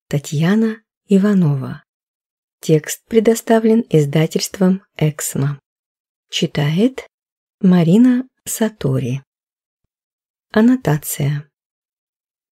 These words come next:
Женщина, обратившаяся за помощью к частному детективу Татьяне Ивановой, подозревается в убийстве мужа. Улики против неё громоздятся одна на другую. Погибший слыл неотразимым мужчиной,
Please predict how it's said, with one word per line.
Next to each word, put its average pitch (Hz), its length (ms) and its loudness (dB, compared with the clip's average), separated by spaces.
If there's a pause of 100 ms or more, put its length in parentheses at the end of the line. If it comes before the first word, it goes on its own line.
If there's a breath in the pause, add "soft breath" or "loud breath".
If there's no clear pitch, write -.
(160)
Женщина, 202 680 4
обратившаяся 165 800 0
за 170 120 2
помощью 160 460 0
к - 80 -16
частному 160 500 0
детективу 151 540 0
Татьяне 156 540 2
Ивановой, 226 500 4 (640 soft breath)
подозревается 165 720 2
в 220 60 -2
убийстве 165 500 2
мужа. 135 420 -2 (540)
Улики 151 400 -2
против 175 400 0
неё 190 200 4
громоздятся 165 840 0
одна 147 300 2
на 165 140 0
другую. 139 640 -2 (540)
Погибший 160 760 0
слыл 165 440 -2
неотразимым 156 760 2
мужчиной, 226 640 0